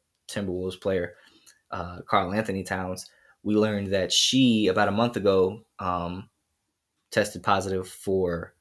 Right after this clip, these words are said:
covid nineteen. Um, she recently passed away from complications from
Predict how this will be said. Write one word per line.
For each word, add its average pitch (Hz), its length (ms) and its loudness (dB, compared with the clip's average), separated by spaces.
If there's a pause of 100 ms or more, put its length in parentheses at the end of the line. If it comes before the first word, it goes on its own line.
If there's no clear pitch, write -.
(480)
covid 92 240 0
nineteen. 92 600 -6 (640)
Um, 87 640 -10 (520)
she 101 460 -4
recently 92 400 -4
passed 92 500 -6
away 90 520 -4
from 90 540 -10 (360)
complications 90 640 -4
from 90 420 -8